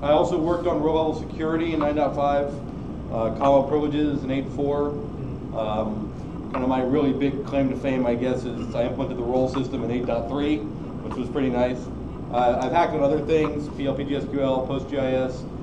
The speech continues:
uh, SendMail. Uh, I have code in the Linux kernel, um, so it's good stuff. All right, what features are we gonna talk about? So I'm gonna cover the, these are kind of the topics that we'll talk about. Pluggable storage is a, is a really big one. I'm gonna talk a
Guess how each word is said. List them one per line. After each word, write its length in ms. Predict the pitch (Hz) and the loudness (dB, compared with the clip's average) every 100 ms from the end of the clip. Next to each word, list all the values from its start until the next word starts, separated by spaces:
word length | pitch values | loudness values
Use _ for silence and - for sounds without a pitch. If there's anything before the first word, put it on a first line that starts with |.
| - 117 | -6 -2
uh, 240 | 113 110 110 - | 0 0 -2 -4
SendMail. 760 | 160 151 147 139 139 - - | 0 2 4 6 4 2 -6
Uh, 120 | 113 113 | -2 0
I 120 | 113 | 0
have 160 | - | 0
code 120 | 156 139 | 2 2
in 40 | |
the 80 | 120 | 2
Linux 320 | 135 139 - | 0 0 -2
kernel, 420 | 156 139 143 - - - - 107 107 | 0 4 2 0 -8 -10 -10 -8 -4
um, 400 | 107 107 104 107 | -2 -2 -2 -4
so 160 | 117 113 | -2 0
it's 100 | 113 | 0
good 220 | 127 117 | -4 -4
stuff. 280 | - 113 - - - - - - - - - - - - - - - - - - - - - | 0 0 0 -6 -10 -10 -10 -10 -10 -10 -10 -10 -8 -8 -8 -8 -8 -8 -8 -8 -8 -6 0
All 60 | |
right, 100 | - | 4
what 160 | 170 - | 4 2
features 220 | 226 196 | -2 0
are 80 | 180 | 2
we 100 | 160 | 2
gonna 140 | 156 | 4
talk 220 | 147 147 | 8 8
about? 320 | 135 123 120 160 | 8 6 4 4
So 380 | 165 160 151 - - | 6 6 6 2 -4
I'm 80 | 185 | -2
gonna 200 | 214 214 | -2 0
cover 280 | 220 220 208 | 2 2 2
the, 420 | 180 180 175 170 | 2 2 2 -2
these 220 | - 175 175 | -4 -4 -2
are 60 | |
kind 160 | 180 180 | 2 2
of 100 | 135 | 0
the 120 | - | 0
topics 400 | 160 - - - | 0 2 2 0
that 80 | - | -4
we'll 160 | 127 | 0
talk 240 | 147 143 156 | 4 6 4
about. 360 | 127 113 110 | 2 2 2
Pluggable 320 | 127 151 151 131 | 2 2 2 -2
storage 440 | 160 160 156 131 | 2 4 4 2
is 120 | 123 131 | -2 -2
a, 60 | |
is 160 | 127 123 | -4 -2
a 40 | |
really 240 | 120 143 131 | 0 0 0
big 240 | - 131 | 0 0
one. 300 | 139 135 135 | 2 2 0
I'm 60 | 123 | -2
gonna 100 | 135 | 2
talk 260 | 123 - | 2 2
a 160 | - | -2